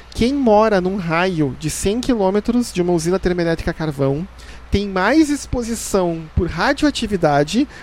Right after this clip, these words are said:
do que quem mora a num raio de cem quilômetros de uma usina termonuclear, tá?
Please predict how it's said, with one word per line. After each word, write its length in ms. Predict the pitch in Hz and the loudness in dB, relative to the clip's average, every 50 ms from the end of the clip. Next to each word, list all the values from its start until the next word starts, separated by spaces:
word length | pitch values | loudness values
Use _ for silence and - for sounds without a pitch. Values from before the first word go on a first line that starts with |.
| - | -4
do 100 | - 180 | -4 -2
que 140 | 170 - 226 | -2 -2 -2
quem 200 | - - 247 277 | -2 -2 -2 -2
mora 680 | 262 220 190 165 160 165 170 180 202 233 262 240 - - | 0 0 2 4 4 4 4 4 4 2 2 0 -4 -6
a 60 | 196 | -8
num 100 | 202 202 | -8 -8
raio 320 | 185 180 170 165 175 185 | -6 -6 -4 -2 -2 -4
de 80 | 185 - | -4 -6
cem 160 | - - 190 | -8 -10 -6
quilômetros 560 | 185 208 180 170 165 165 180 175 - 196 185 | -4 -4 -2 -2 -2 -2 -2 -4 -4 -6 -4
de 80 | 180 190 | -4 -4
uma 120 | 185 185 | -2 -2
usina 680 | 190 180 170 170 165 165 160 170 170 165 165 165 165 165 - - - - - | -2 -2 -4 -4 -4 -4 -2 -2 0 0 0 -2 -4 -6 -8 -10 -10 -4 0
termonuclear, 640 | - 170 165 165 170 170 - 190 180 156 139 139 - - - - - - - - - - - - - - - - | 0 2 2 2 0 2 2 2 2 2 2 -2 -6 -10 -16 -20 -20 -20 -20 -20 -20 -20 -20 -20 -20 -20 -10 -6
tá? 180 | 156 147 151 | -4 -4 -4